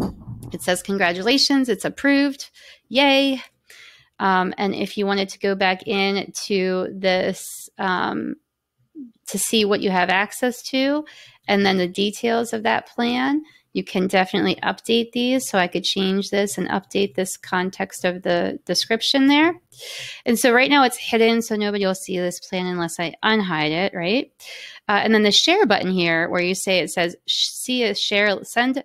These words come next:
a share link." So create a link. And then it says, "Existing members of some cohorts in our resource will be moved to free plans." So that means that there are some people that are on subscriptions, and then they would go to a free plan.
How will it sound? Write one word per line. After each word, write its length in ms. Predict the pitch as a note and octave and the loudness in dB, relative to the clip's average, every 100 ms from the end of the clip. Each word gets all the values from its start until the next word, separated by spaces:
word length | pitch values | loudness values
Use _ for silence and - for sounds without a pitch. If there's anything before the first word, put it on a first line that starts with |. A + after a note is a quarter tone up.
| _ _ _ - | _ _ _ -4
a 160 | F#3 | -2
share 400 | F#3 - G#3 G3+ | -2 -2 0 -2
link." 320 | G3 F#3 - - | -2 -4 -6 -10
So 200 | - F3+ | -8 -8
create 380 | - - F#3+ A3+ | -8 -4 -2 0
a 80 | C4+ | 0
link. 520 | A#3 E3+ - - _ _ _ _ _ _ _ _ _ _ _ _ - | 0 0 -2 -12 _ _ _ _ _ _ _ _ _ _ _ _ -2
And 200 | G3+ G3+ | 2 4
then 180 | F#3+ | 4
it 140 | F#3+ F#3+ | 2 -2
says, 200 | F3+ F3+ | -4 -4
"Existing 440 | F3+ A3+ B3+ C4+ | -6 -8 -2 0
members 540 | B3 A3+ A3 G#3+ A3 - | 0 2 2 2 0 -2
of 220 | G#3+ F#3+ | -4 -4
some 380 | - A3 A#3+ C4 | -2 -2 0 -2
cohorts 640 | - G#3+ G#3 A3 G#3+ - | -4 -6 -4 -4 -4 -6
in 180 | G3 G3+ | -4 -2
our 140 | F#3 | -2
resource 360 | G3+ G3+ - G3 | -2 -4 -6 -6
will 120 | F#3+ | -4
be 120 | F#3+ | 0
moved 220 | F#3+ G3 | 0 -2
to 80 | G3 | -6
free 240 | - F3 | -6 -6
plans." 420 | - - - - - - - - | -6 -8 -10 -10 -14 -16 -16 -14
So 160 | - C4 | 0 4
that 180 | C4 C#4 | 4 4
means 320 | C#4+ C#4+ C#4 | 4 2 2
that 480 | A3 G#3 G3 G3 - _ _ - | 0 2 0 -2 -6 _ _ 0
there 160 | A3 G#3 | 2 4
are 40 | |
some 240 | G3+ A#3 | 2 -2
people 240 | G#3+ G#3+ G3 | -2 -2 0
that 80 | F#3+ | 0
are 40 | |
on 120 | F#3 | -2
subscriptions, 1040 | - E3+ - F#3 - C4+ D4 E4+ - - _ _ _ _ _ _ _ _ | -4 -6 -6 -6 -6 -2 0 -2 -6 -18 _ _ _ _ _ _ _ _
and 160 | A3 G#3+ | 0 2
then 120 | G#3+ | 4
they 100 | A3 | 4
would 140 | G#3 | 4
go 100 | G#3 | 2
to 80 | G3 | 2
a 160 | F#3 - | 0 -4
free 280 | - F#3 E3 | -8 -6 -6
plan. 480 | - - - - | -10 -14 -12 -12